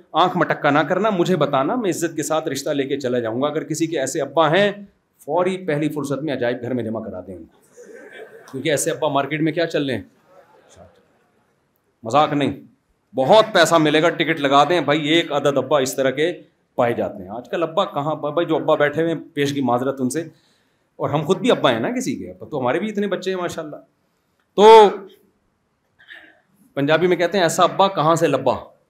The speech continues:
<laughs> ठीक है ना, कहाँ से? तो वो तो once upon a time अब्बा कहते हैं, "बेटा, कमाने की मशीन चाहिए मुझे,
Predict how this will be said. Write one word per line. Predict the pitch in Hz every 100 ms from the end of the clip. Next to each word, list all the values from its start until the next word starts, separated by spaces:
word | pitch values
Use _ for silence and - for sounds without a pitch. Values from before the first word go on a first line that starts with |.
| _ _ _
<laughs> | _ _ - -
ठीक | 151 - 160 - 349
है |
ना, | - 139 - _ _ _ _ 139
कहाँ | 139 151
से? | 131 - _ _ _ _ _ _ _ _
तो | 139
वो | 214
तो | 220
once | 220 214
upon | 202
a | 190 196
time | 180 165 170
अब्बा | 147 175 208
कहते | 180 170
हैं, | 208
"बेटा, | 175 175 196
कमाने | - 147 151 160 170
की | 165 175
मशीन | 143 143 151 147
चाहिए | 110 104 113 104
मुझे, | 98 -